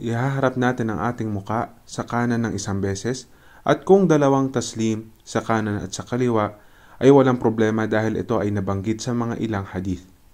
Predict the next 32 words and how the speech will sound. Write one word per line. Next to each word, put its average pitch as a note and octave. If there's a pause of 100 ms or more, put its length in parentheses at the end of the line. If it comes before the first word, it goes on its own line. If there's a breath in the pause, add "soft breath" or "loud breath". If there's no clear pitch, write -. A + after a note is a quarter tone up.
(1080 soft breath)
Kung D#3+
ang F#3
pumanaw D#3
naman G2+
ay G#2+
isang B2
sanggol G#2
na F#2+
lagpas G2
sa -
apat B2+
na A2
buwan, G2+ (320 loud breath)
ay A2+
ito A2+
rin A#2
ay G#2
ipagdadasal G#2+ (240 soft breath)
at D#3
ipananalangin B2 (160)
o G2
ipagdudua A2
ang -
kanyang A2+
mga C3
magulang G#2+
para G#2
sa -
awa G2+
at D#3+
kanilang A#2+
kapatawaran. F#2+